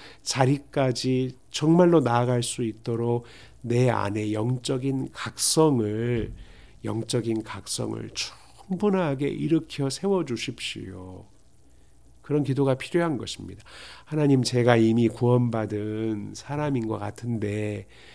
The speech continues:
하나님, 세상을 바쁘게 살다 보니까 이제는 내 죄에 대해서 생각해 볼 겨를도 없고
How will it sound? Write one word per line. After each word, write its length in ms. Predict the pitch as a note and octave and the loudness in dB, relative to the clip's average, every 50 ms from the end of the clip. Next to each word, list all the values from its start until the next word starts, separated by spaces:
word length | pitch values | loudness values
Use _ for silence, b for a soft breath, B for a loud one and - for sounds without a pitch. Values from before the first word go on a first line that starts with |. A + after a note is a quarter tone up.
| b b b b | b b b b
하나님, 340 | - E3+ E3 E3+ E3+ D#3+ D3+ | -2 0 2 4 4 4 2
세상을 560 | - - F3+ E3+ F#3+ F#3 F#3 F3+ F3+ F3+ E3+ E3+ | 2 -2 0 2 2 2 4 4 2 2 0 -2
바쁘게 560 | - - D3+ - - - - G3 G#3 F#3 G3 F3 | -4 -8 -8 -8 -8 -10 -4 -2 2 4 4 2
살다 400 | E3+ F#3 F#3 F3+ F#3+ F#3 E3+ C#3+ | 4 2 2 4 4 2 2 2
보니까 500 | C#3 B2+ B2 A#2 A2+ - - A2+ A2 A2+ | 0 0 0 0 -2 -4 -8 -6 -4 -2
이제는 520 | B2+ C#3 C#3+ D#3+ D#3 D#3 D#3 D3+ C#3+ C#3 B B B B B B B | -2 0 0 2 2 2 2 2 0 -2 B B B B B B B
내 220 | - C3+ C#3 C#3+ C#3 | 4 6 8 8 8
죄에 420 | C3+ - - C#3 C#3 C#3+ C#3+ C#3 | 6 6 8 10 10 12 12 10
대해서 240 | C3 C3 B2 A#2+ B2+ | 10 8 6 6 2
생각해 500 | A#2+ - D3 E3 E3+ E3 D#3+ - - C3+ | 0 -2 0 2 2 0 0 -2 -6 -6
볼 180 | A2 A2+ A2+ G#2+ | -4 -4 -4 -6
겨를도 540 | - - G#2 G#2+ A2+ A2+ A2 G#2 C#3+ D#3 E3+ | -6 -4 -2 0 2 2 2 2 2 0 0
없고 720 | D#3 - - - - - A2 A2+ A#2+ C3+ C#3+ C#3+ B2+ - | 0 -4 -8 -14 -10 -6 -4 0 2 2 2 0 0 -4